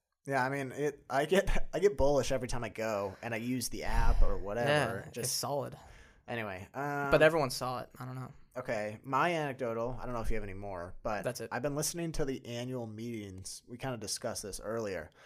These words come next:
Speaker 1: from, uh, Berkshire, and they go all the way back to, like, nineteen ninety-four and maybe ninety-three, but they're on
Speaker 2: Yeah.
Speaker 1: Apple Podcasts.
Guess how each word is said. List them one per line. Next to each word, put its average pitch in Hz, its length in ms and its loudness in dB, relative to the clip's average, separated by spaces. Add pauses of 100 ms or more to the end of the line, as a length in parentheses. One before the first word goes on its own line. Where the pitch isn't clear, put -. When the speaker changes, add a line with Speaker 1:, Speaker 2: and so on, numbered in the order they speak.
(180)
Speaker 1:
from, 101 540 -2 (260)
uh, 92 240 -8
Berkshire, 170 600 0 (200)
and 120 120 -6
they 113 120 -2
go 117 240 2
all 107 160 2
the 120 60 0
way 117 100 -2
back 110 360 -4
to, 113 120 -6
like, 98 200 -6
nineteen 107 440 -8
ninety-four 110 920 -6
and 107 200 -8
maybe 107 200 -6
ninety-three, 107 920 -6
but 113 160 -4
they're 120 140 0
on 127 80 0
Speaker 2:
Yeah. 120 100 -4
Speaker 1:
Apple 120 260 0
Podcasts. 135 680 2